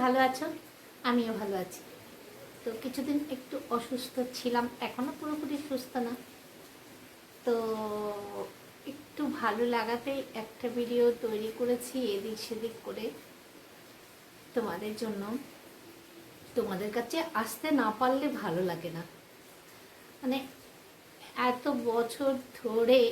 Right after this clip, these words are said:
এসে এসে একটা অভ্যাস হয়ে গেছে না, একটা ভিডিও যদি মিস হয় না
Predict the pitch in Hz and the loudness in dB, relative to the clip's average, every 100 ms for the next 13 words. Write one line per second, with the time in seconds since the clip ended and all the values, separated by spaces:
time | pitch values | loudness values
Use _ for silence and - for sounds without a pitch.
0 | - 233 226 - 262 262 269 254 - 247 | 4 -2 0 4 4 6 2 0 0 0
1 | - 214 202 240 233 254 240 247 254 277 | 2 0 0 0 0 4 4 4 2 0
2 | 185 - - - - - - - 220 - | 0 -6 -18 -20 -20 -20 -14 -10 -10 -12
3 | - - 285 - 247 254 262 262 262 285 | -8 0 0 0 -2 2 2 2 0 0
4 | 254 262 262 - 294 285 311 | 4 4 4 0 2 2 2